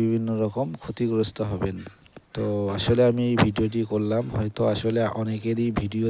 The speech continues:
দেখার ধৈর্য থাকে না, তো তবুও আমি এই ভিডিওটি আপলোড করলাম, আমার ভালো লাগলো। যদি আপনাদের ভালো লাগে দেখেন, আমার চ্যানেলটি সাবস্ক্রাইব করে পাশে থাকবেন। আমি কিন্তু কিছু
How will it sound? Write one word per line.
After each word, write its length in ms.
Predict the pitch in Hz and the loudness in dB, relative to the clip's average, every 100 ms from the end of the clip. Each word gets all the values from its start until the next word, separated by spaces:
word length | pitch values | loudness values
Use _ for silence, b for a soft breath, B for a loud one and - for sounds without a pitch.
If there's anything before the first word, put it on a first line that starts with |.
| 110 | 0
দেখার 240 | 104 110 104 | -2 -2 0
ধৈর্য 260 | 98 95 110 104 | 0 0 -2 -2
থাকে 240 | 98 95 101 107 | -4 -8 -6 -6
না, 60 | 143 B B B B B B B _ - | -6 B B B B B B B _ 4
তো 100 | 113 110 107 104 78 - - - | 6 6 6 4 0 -6 -8 -2
তবুও 300 | 151 156 160 151 | 4 10 10 10
আমি 120 | 147 139 | 6 4
এই 60 | 120 | 4
ভিডিওটি 320 | 113 117 113 110 | 4 4 4 2
আপলোড 300 | 104 107 113 - | 2 2 2 2
করলাম, 220 | 110 113 120 110 | 2 4 4 2
আমার 180 | 107 104 101 | 2 2 2
ভালো 180 | 98 104 104 | 2 0 -2
লাগলো। 260 | 95 110 156 170 - - - - | -2 -2 -2 -6 -14 -20 -20 -12
যদি 180 | 104 110 107 | -2 2 2
আপনাদের 380 | 107 113 113 117 101 | 2 4 8 8 6
ভালো 180 | 101 110 | 2 2
লাগে 240 | 107 104 139 B B B B B B B B _ - | 0 -2 -6 B B B B B B B B _ -6
দেখেন, 420 | 113 117 - 120 139 - | 4 4 4 0 0 -2
আমার 180 | 110 110 | 0 0
চ্যানেলটি 380 | 117 110 110 107 113 | 0 -2 -2 -4 -2
সাবস্ক্রাইব 520 | 104 107 107 - 107 - | 0 2 0 -4 -6 -6
করে 140 | - 113 107 | -6 -4 -2
পাশে 220 | 101 104 101 | -4 -4 -6
থাকবেন। 280 | 98 98 175 127 | -6 -6 -2 -2
আমি 120 | 107 107 | -2 -4
কিন্তু 240 | 110 113 113 | -2 0 0
কিছু 200 | 120 107 | 0 -4